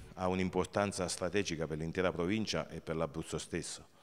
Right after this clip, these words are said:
È una delle, mm, un'area archeologica tra le più fruibili della nostra regione. Antico municipio romano, è, tenuto, eh, si trova all'interno del parco archeologico di Ioannum,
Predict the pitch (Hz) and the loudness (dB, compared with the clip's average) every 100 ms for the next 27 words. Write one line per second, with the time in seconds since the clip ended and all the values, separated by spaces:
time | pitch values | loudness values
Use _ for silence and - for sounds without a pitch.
0 | - - _ - 80 82 82 80 80 80 | -20 -20 _ -8 -2 0 0 0 -2 0
1 | 104 98 87 85 82 85 82 82 80 80 | 2 2 2 0 0 0 0 -4 -8 -8
2 | 78 78 73 73 69 69 67 82 90 98 | -8 -8 -10 -10 -12 -14 -10 -2 2 4
3 | 90 - 87 101 92 82 - 87 85 - | 2 0 0 2 2 -2 0 0 0 0
4 | 98 - 98 95 95 87 78 73 76 76 | -2 0 2 4 2 -2 -2 -4 -4 -4
5 | - 78 73 82 82 - - - - - | -4 -4 0 2 2 0 -12 -20 -18 -16
6 | - - - - - - - 85 101 95 | -16 -16 -18 -20 -20 -16 -10 -6 -4 0
7 | 92 90 82 85 85 85 95 123 101 71 | 0 0 -2 -2 0 2 4 4 4 0
8 | - - - - - - - - 76 76 | -8 -10 -10 -10 -12 -16 -18 -12 -8 -6
9 | 76 73 71 - - 71 - - - - | -6 -6 -8 -10 -20 -20 -20 -20 -20 -20
10 | - 62 - 85 95 95 90 85 82 82 | -20 -20 -10 -2 0 4 4 2 0 -2
11 | 80 80 80 82 80 78 - - - - | -2 -2 -2 -2 -2 -4 -8 -8 -6 2
12 | 92 85 87 - 95 85 80 - 82 87 | 4 4 2 2 2 2 -2 -2 -2 -2
13 | 78 80 80 82 78 78 98 113 104 78 | -2 -2 0 0 -2 -2 0 0 0 -2
14 | 71 | -6